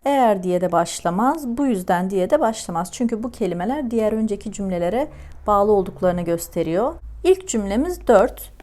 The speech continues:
İnsanlar çevrelerine uyum sağlayabilmek amacıyla kişiler arası ilişkilerde birbirlerinin fiziksel görünümlerine dikkat ederler.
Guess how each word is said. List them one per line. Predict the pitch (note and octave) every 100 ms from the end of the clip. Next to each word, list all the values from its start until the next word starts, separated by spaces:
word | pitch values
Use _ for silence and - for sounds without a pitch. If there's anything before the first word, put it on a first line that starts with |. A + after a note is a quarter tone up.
| -
İnsanlar | B3 C4+ C4+ C#4+ D4 D#4+ D#4+
çevrelerine | D4+ C#4 C#4 C#4 C#4 D4
uyum | - C4 D4+
sağlayabilmek | - A#3+ A#3 B3+ B3+ B3+ C#4+ B3+
amacıyla | G3+ F#3+ F#3 F3+
kişiler | - - C#4 C#4
arası | F#3+ F3+ -
ilişkilerde | B3 C4+ - C4 C4 B3 C4+
birbirlerinin | C4 C#4 A3+ G3+ G#3 D4+
fiziksel | - B3+ B3+ - D4+ D4
görünümlerine | C4+ C4+ C4 B3+ C4 C4 A#3+
dikkat | A#3 G#3+
ederler. | G3 F3 E3+ D#3+ D#3+ -